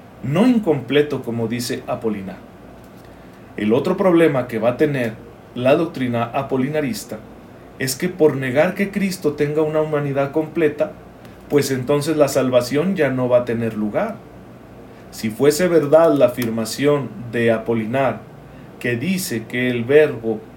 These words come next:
solo ha tomado cuerpo y no alma, entonces el verbo no habría tomado sobre sí lo más importante del ser humano, que no es la materialidad de nuestro cuerpo, sino est-,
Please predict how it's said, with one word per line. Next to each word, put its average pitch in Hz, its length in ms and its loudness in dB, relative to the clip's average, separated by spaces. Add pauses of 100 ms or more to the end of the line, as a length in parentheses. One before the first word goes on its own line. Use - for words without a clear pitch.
(140)
solo 143 380 2
ha 135 80 -2
tomado 131 380 -2
cuerpo 123 380 2
y 101 60 -4
no 123 180 2
alma, 131 360 2 (880)
entonces 180 720 0
el 165 160 0
verbo 175 340 2
no 170 140 2
habría 160 360 4
tomado 175 500 0
sobre 139 340 -2
sí 160 140 -6
lo 175 120 -2
más 156 240 -2
importante 170 680 -2
del 123 140 -4
ser 160 180 -4
humano, 156 480 -4 (680)
que 147 160 6
no 151 220 2
es 175 220 4
la 190 80 6
materialidad 131 720 0
de 160 100 0
nuestro 117 320 -6
cuerpo, 156 480 -4 (520)
sino 117 280 -6
est-, 110 160 -6